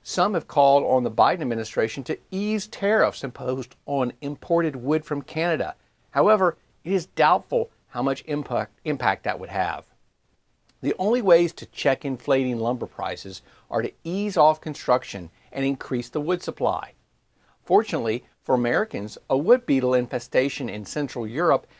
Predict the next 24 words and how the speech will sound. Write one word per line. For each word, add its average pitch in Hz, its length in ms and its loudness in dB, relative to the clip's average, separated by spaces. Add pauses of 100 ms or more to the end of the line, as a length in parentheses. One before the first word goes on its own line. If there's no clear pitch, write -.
(160)
has 156 200 -2
created 170 480 0
an 165 140 -4
abundance 190 600 -2
of 180 120 -8
lumber 180 440 2 (360)
that 123 140 0
is 117 120 -6
now 127 240 0
being 147 300 -2
exported 113 480 -4
to - 100 -20
the - 80 -12
United 90 300 -10
States. - 480 -16 (680)
Rising 143 420 4
interest 175 360 -6
rates 135 320 2 (280)
could - 260 -2
also 208 340 2
make 180 180 -2
construction 165 460 -4
costs 127 340 2
more, 175 400 0